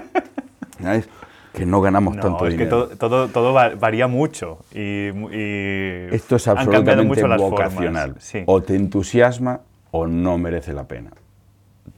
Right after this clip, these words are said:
Speaker 2: Por todo lo que hay que aguantar, los sacrificios que hay que hacer
Speaker 1: Sí.
Speaker 2: y, y no se hace uno millonario siendo cantante lírico.
Speaker 1: Bueno,
Speaker 2: Pero bueno.
Speaker 1: algunos sí, ¿eh?
Speaker 2: Algunos sí, algunos sí.
Speaker 1: Algunos
Speaker 2: Pero
Speaker 1: sí.
Speaker 2: claro, hablamos de
Speaker 1: Sí, sí.
Speaker 2: diez en
Speaker 1: Sí,
Speaker 2: el
Speaker 1: no,
Speaker 2: mundo.
Speaker 1: no la mayoría. Yo lo,
Speaker 2: ¿Sabes?
Speaker 1: la, la, no,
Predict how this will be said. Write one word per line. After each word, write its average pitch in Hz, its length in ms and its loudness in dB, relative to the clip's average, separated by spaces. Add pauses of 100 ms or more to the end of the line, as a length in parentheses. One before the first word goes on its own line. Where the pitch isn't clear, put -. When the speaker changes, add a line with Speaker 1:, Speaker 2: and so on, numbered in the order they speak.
Speaker 2:
Por 78 220 -4
todo 95 280 4
lo 92 140 2
que 87 80 -2
hay 80 80 2
que 82 60 -4
aguantar, 82 680 2
los 80 220 0
sacrificios 82 540 0
que 95 120 2
hay 90 40 4
que - 80 -2
hacer 107 480 0 (140)
Speaker 1:
Sí. 73 580 2
Speaker 2:
y, 71 160 0
y 69 60 0
no 76 240 0
se 78 140 -2
hace 76 160 0
uno 78 160 2
millonario 67 460 -4
siendo 73 220 -6
cantante 67 420 -8
lírico. - 320 -14 (480)
Speaker 1:
Bueno, - 20 -
Speaker 2:
Pero 117 160 4
bueno. 113 160 6
Speaker 1:
algunos 139 340 4
sí, 117 180 2
¿eh? 101 520 -4
Speaker 2:
Algunos 123 340 4
sí, 78 160 -6
algunos 92 320 -2
sí. - 100 -6
Speaker 1:
Algunos 76 140 -6
Speaker 2:
Pero 87 120 -2
Speaker 1:
sí. 90 40 -2
Speaker 2:
claro, 85 300 2
hablamos 90 360 0
de 87 760 0
Speaker 1:
Sí, 80 160 -2
sí. 98 60 4
Speaker 2:
diez 87 360 -2
en - 60 -12
Speaker 1:
Sí, - 60 -2
Speaker 2:
el 90 100 0
Speaker 1:
no, 117 100 0
Speaker 2:
mundo. 127 220 2
Speaker 1:
no 135 80 6
la 135 100 6
mayoría. 104 400 0
Yo 117 220 4
lo, 127 80 6
Speaker 2:
¿Sabes? 107 180 6
Speaker 1:
la, 107 140 2
la, 101 160 -2
no, 98 160 -6